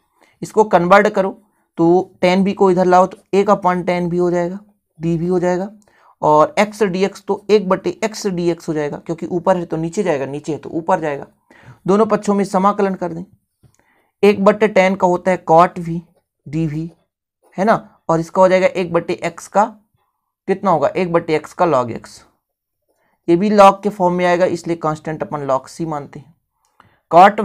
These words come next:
V का समाकलन होता है log, log sine V, ठीक है, log sine V। इसको यदि अपन log M plus log N, तो log M into N,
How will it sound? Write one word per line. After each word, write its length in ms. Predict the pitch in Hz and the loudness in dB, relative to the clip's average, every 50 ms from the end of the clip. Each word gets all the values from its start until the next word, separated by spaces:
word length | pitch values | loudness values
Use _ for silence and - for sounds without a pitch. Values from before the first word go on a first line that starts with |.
| 160 - | -6 -4
V 200 | - 190 226 240 214 - | -4 -2 -2 -2 -2 0
का 140 | 156 143 151 | 0 0 0
समाकलन 580 | - - 160 156 170 190 190 - 156 151 147 | -2 -6 -4 0 0 0 0 0 -4 -4 -4
होता 260 | 143 131 - - - 143 | -6 -10 -10 -8 -8 -6
है 280 | 143 139 139 143 160 202 - - _ _ _ _ _ _ _ - | -6 -6 -4 -6 -6 -6 -8 -14 _ _ _ _ _ _ _ -10
log, 520 | 127 127 127 135 143 156 170 156 143 143 - 190 - - _ _ _ _ _ _ _ _ _ _ _ _ _ _ _ _ _ _ _ _ _ _ _ _ | -8 -4 0 2 6 6 6 6 6 2 -4 -10 -14 -16 _ _ _ _ _ _ _ _ _ _ _ _ _ _ _ _ _ _ _ _ _ _ _ _
log 540 | - 135 135 139 143 151 160 170 180 185 196 208 - _ _ _ _ _ _ _ _ _ _ _ _ _ _ _ _ _ _ _ _ _ _ - | -10 -4 -2 2 4 6 6 6 6 4 2 -6 -16 _ _ _ _ _ _ _ _ _ _ _ _ _ _ _ _ _ _ _ _ _ _ -20
sine 520 | - - - - 147 135 135 151 160 160 | -20 -16 -6 -4 -2 -2 -2 -4 -6 -8
V, 240 | 143 127 - - - - - _ _ _ _ _ _ _ _ _ | -10 -14 -16 -16 -18 -18 -20 _ _ _ _ _ _ _ _ _
ठीक 140 | - 214 208 | -8 -6 -4
है, 80 | 214 156 | -4 -2
log 360 | 143 139 143 147 151 151 - | 0 2 2 2 2 0 -4
sine 300 | - - 139 143 190 226 - 214 - | -8 -10 -8 -8 -8 -8 -10 -14 -20
V। 160 | - - - - _ _ _ _ _ _ _ _ _ _ _ _ _ _ - | -20 -20 -20 -20 _ _ _ _ _ _ _ _ _ _ _ _ _ _ -12
इसको 220 | 170 - - 196 | -12 -8 -2 -2
यदि 160 | 196 190 185 202 | 0 2 2 0
अपन 360 | 196 - 190 185 180 180 170 - - 147 | 0 2 0 0 0 -2 -6 -8 -6 0
log 280 | 151 156 165 165 165 170 170 | 4 6 6 6 4 2 -2
M 80 | 165 165 | -4 -4
plus 240 | 165 160 160 160 - | -6 -6 -6 -6 -4
log 240 | 151 147 143 143 143 165 202 | 0 0 0 0 0 -2 -4
N, 120 | 208 160 127 113 | -4 -6 -8 -10
तो 100 | - 131 | -12 -8
log 320 | 131 135 135 139 147 147 - _ - | -4 0 0 0 0 0 -4 _ -10
M 180 | 151 147 143 - | -8 -8 -8 -10
into 340 | 117 123 117 117 - 175 170 - - | -10 -10 -10 -8 -8 -8 -8 -8 -14
N, 180 | 117 113 117 | -16 -16 -18